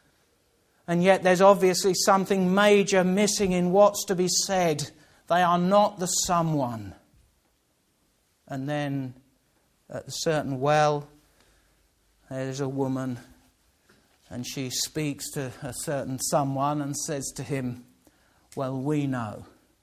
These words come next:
that when Messiah comes, when Christ comes, he'll do it. He'll tell us.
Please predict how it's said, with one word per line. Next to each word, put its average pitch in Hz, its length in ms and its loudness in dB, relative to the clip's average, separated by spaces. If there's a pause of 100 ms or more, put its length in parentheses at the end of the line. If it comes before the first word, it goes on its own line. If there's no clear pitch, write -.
(540)
that 123 140 -10
when 131 360 -6
Messiah 107 540 -10
comes, 101 500 -18
when 120 300 -8
Christ - 640 -18
comes, 104 560 -20 (1700)
he'll 104 240 -12
do - 140 -18
it. - 360 -20 (2500)
He'll 123 160 -10
tell - 300 -14
us. - 300 -18